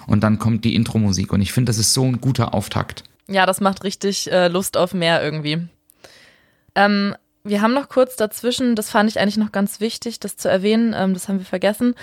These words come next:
Speaker 2: ähm, zwischendrin, also zwischen dem, dass Sheila schlafen geht und, ähm, Bill dann diesen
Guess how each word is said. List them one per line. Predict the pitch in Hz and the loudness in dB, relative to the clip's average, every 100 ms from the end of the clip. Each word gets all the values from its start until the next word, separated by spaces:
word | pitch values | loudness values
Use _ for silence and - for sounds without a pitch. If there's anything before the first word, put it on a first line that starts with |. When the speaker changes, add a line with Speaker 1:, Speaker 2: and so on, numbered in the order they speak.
| - - - - | -14 -18 -20 -2
Speaker 2:
ähm, | 202 196 196 190 190 - | 2 4 4 2 -2 -6
zwischendrin, | - 226 240 220 233 240 220 | -6 0 0 2 2 2 0
also | - 190 | 0 0
zwischen | 185 - 208 202 | -4 -8 -2 0
dem, | 202 208 | 2 4
dass | 196 190 - | 2 2 -4
Sheila | - 214 196 | -6 0 2
schlafen | 196 196 220 220 | 2 0 0 -2
geht | 208 214 - | -2 -4 -4
und, | 202 190 190 - - | -2 -2 -2 -4 -2
ähm, | 175 180 | 0 0
Bill | 185 185 | 0 2
dann | 185 180 | 4 2
diesen | 180 170 175 170 170 | -2 -4 -2 -2 -4